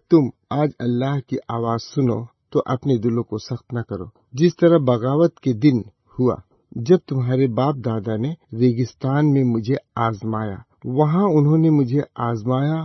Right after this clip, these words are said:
اور جانچا، حالانکہ انہوں نے چالیس سال کے دوران میرے کام دیکھ لیے تھے۔ اس لیے مجھے اس نسل پر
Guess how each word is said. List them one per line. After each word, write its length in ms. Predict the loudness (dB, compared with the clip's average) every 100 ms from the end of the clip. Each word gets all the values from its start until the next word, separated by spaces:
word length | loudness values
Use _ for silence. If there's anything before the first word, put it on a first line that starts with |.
| -10 _ _ _
اور 160 | -4 -4
جانچا، 440 | -2 -2 -2 -6 -12 -14 _ _ _ _ -4
حالانکہ 380 | -2 -2 -2 -4
انہوں 320 | -2 -2 -2
نے 100 | -4
چالیس 500 | -6 -6 -2 -2 -4
سال 320 | -2 -2 0
کے 160 | -2 -4
دوران 420 | -4 -4 -4 -6 -10 _ _
میرے 340 | 0 2 2 0
کام 400 | -4 -2 -2 -4
دیکھ 460 | -6 -2 -2 -2
لیے 120 | -8 -8
تھے۔ 240 | -12 -20 -20 _ _ 0
اس 200 | 0 4
لیے 140 | 6
مجھے 400 | 6 4 2 0 -2 _ _ 2
اس 240 | 2 2
نسل 320 | -2 0 -4
پر 200 | -2 -2